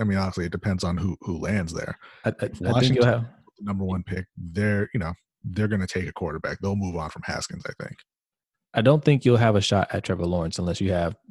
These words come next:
Speaker 2: the number one pick overall. You'll definitely have a shot at
Speaker 1: Right.
Speaker 2: Justin Fields because that's just how, how black quarterbacks are treated in the N F L. And we're gonna talk
Speaker 1: Yeah.
Speaker 2: about that more later on in the podcast.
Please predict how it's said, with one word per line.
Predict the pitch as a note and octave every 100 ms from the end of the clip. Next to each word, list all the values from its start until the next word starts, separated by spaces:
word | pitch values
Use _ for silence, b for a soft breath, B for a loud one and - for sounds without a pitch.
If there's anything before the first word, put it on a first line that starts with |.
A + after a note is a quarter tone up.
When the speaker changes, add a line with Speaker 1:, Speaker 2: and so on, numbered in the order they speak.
| - _
Speaker 2:
the | G#2
number | F#2 F2
one | F2+
pick | G2 F2+
overall. | E2+ F2 E2 G2+ b b b
You'll | A2+
definitely | A2+ B2+
have | A#2 G2+
a |
shot | - G#2
at |
Speaker 1:
Right. | F2+
Speaker 2:
Justin | F#2+ G2 F2+
Fields | G2+ F#2+ E2+
because | F2+ F#2+ F2+ - - D3+ - _ b b b -
that's | F2 -
just | F2
how, | G2 F#2 E2+ F2 -
how | A2+ F#2+ F2
black | G2 F2
quarterbacks | - F2+ E2+ F2
are |
treated | - F#2+ E2 F2 -
in | E2+
the | F2
N | F2
F | -
L. | F2 E2 - b b b
And | G2
we're |
gonna | G#2+ G2+
talk | G#2+
Speaker 1:
Yeah. | F#2+
Speaker 2:
about | F2 F2+
that | F2+
more | F#2 F2+
later | F2+ F2+ E2+
on | F2 E2
in | D#2+
the |
podcast. | - E2 E2 D#2 D#2+